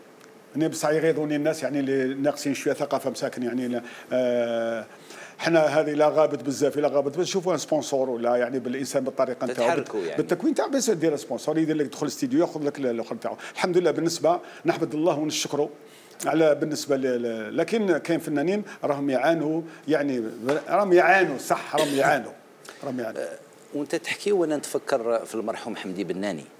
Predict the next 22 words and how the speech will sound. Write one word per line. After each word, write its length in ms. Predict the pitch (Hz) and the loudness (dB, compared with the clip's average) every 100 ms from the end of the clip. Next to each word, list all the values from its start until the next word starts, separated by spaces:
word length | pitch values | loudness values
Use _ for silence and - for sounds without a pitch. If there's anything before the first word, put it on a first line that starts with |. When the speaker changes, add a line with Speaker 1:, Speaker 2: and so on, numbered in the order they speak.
| - | -6
Speaker 2:
الله 120 | 87 | -4
يرحمه. 480 | 82 - - 101 120 | -4 -8 -8 -6 -4
Speaker 1:
نعم 140 | 110 | -4
الله 160 | 107 101 | -6 -8
يرحمه. 140 | - - - - - | -12 -20 -20 -20 -12
Speaker 2:
كنت 180 | - 131 | -6 -4
استضفته 500 | - 151 139 - - 120 104 87 82 73 76 | -2 -2 -4 -4 -2 0 2 0 -2 -4 -6
في 120 | 104 | -8
واحد 140 | - | -6
المراحل 680 | 87 87 95 107 - 208 185 - | -6 -4 -2 -2 -4 -6 -6 -6
وقلت 760 | 131 127 113 110 104 - - | -2 0 0 -2 -4 -6 -6
له 220 | 165 185 147 | -2 0 0
باللي 560 | 127 127 131 127 113 101 - | -4 -4 -2 -2 -2 -4 -10
في 80 | - | -12
الجزائر 460 | 101 123 110 120 101 | -6 -4 -2 -2 -2
هذاك 240 | 107 107 - | -4 -6 -6
الوقت 240 | 147 - - - | -6 -8 -12 -10
اون 120 | 104 | -6
روندي 320 | 98 120 113 113 | -2 -2 -2 -4
اوماج 580 | 113 110 107 85 - - - | -4 -2 -2 -4 -10 -16 -18
اون 120 | 92 98 | -12 -4
مور 260 | 135 165 | 0 0